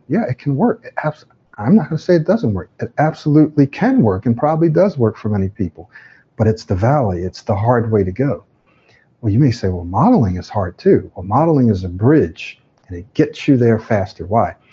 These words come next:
If you focus on your model, it's what we call a positive distractor. Now you're not focusing on not stuttering and not getting stuck and on breathing and on this. You're focused on, "How does my model speak?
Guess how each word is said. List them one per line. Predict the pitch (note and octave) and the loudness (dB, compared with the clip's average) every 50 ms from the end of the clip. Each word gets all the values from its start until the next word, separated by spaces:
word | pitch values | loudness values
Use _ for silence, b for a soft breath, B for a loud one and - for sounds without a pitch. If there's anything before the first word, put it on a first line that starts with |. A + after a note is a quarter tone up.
| b b b b b | b b b b b
If | _ - | _ -10
you | F2+ - | -10 -10
focus | - - - D#3 D#3+ - E3 D#3 - | -6 -2 0 0 2 2 0 0 2
on | E3 D#3 D3+ | 0 2 2
your | C#3+ C3+ | 2 2
model, | A2+ F#2+ F2+ F2 E2+ F#2 F#2+ - - _ _ _ _ | 2 0 0 -2 -4 -6 -8 -10 -14 _ _ _ _
it's | _ - - | _ -4 -2
what | A2+ G#2 A2+ | -2 0 0
we | A#2 | -2
call | A2 A#2 - A2 G2 F2+ | -4 -2 -2 -2 -2 -2
a | F2 F2 | -4 -8
positive | - - - - A2+ A#2 A#2 A#2+ A2+ A#2+ A2 G#2 | -10 -12 -6 -2 0 0 0 0 0 0 -2 -2
distractor. | - A2+ - - - G#2+ G2 F#2 - - - D#2+ - b b b b b b b b b _ | -6 -10 -12 -10 -8 -6 -6 -6 -8 -10 -16 -18 -18 b b b b b b b b b _
Now | G2+ G2+ A#2 C#3 | -2 0 0 2
you're | D3+ D3 C3 | 4 4 4
not | A2+ B2 D#3 E3+ - | 4 2 2 0 -4
focusing | - - F3 E3 D#3+ - C3+ - - C3 A#2+ | -4 0 0 0 2 0 -2 0 0 2 2
on | A2 G#2 G2 F#2+ F#2 F#2 | 2 2 0 -2 -2 -2
not | F#2+ G#2 G#2+ A#2 A2+ - | -2 0 0 -2 -4 -6
stuttering | - - - - A2 G#2+ A2 G#2 G#2 G#2 G#2+ G#2+ | -14 -6 -2 0 2 2 2 2 2 0 0 -2
and | F#2+ F2 F2+ | -4 -4 -4
not | G2+ G#2+ A2+ A2+ - | -2 -2 -4 -4 -4
getting | _ A#2 G#2 G#2 G#2 F#2+ | _ -2 -2 -2 -4 -6
stuck | - - - G#2+ G#2 G2+ G#2 - | -10 -8 -6 -4 -4 -4 -6 -6
and | G2+ F#2 | -10 -12
on | F2+ F2 | -12 -12
breathing | F2+ - D3+ C#3 B2 A#2 C3 B2 A#2+ B2 A#2+ A#2 | -4 0 2 2 4 4 4 4 6 6 6 4
and | A2+ G2 | 4 2
on | F#2+ F#2 F#2 G#2 | 0 -4 -2 0
this. | C#3 D3+ B2+ - - - b b b b b b b b _ | 2 2 2 0 -2 -4 b b b b b b b b _
You're | C3 | -12
focused | - - E3+ F3+ - D#3 - A#2+ | -4 -2 -2 -2 -2 -6 -10 -10
on, | G2+ | -12
"How | - - C#3 D#3 | -10 -6 -6 -2
does | D#3 E3 D3+ | 0 0 0
my | C#3+ B2 G#2 | 0 0 -2
model | G2 G2 G#2+ B2 D3+ F3+ F3 - | -2 -4 -4 -4 -4 -6 -8 -8
speak? | - - _ F2+ F2 | -12 -16 _ -16 -16